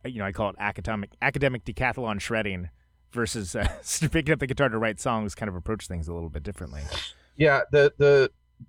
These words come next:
Speaker 2: the, um, like, the fast playing stuff never really, it just, it never grabbed me.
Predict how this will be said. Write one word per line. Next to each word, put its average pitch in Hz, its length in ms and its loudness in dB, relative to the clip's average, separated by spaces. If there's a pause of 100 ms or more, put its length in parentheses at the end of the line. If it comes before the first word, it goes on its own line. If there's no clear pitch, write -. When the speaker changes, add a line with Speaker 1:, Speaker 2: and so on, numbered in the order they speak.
Speaker 2:
the, 127 500 2
um, 117 560 2 (1600)
like, 123 160 4
the 120 140 8
fast 135 420 2
playing 127 680 2
stuff 127 560 2
never 107 680 4 (180)
really, 98 640 4 (220)
it 107 140 0
just, - 340 -2 (1000)
it 107 160 0
never 117 220 4
grabbed 110 400 4
me. 69 260 -2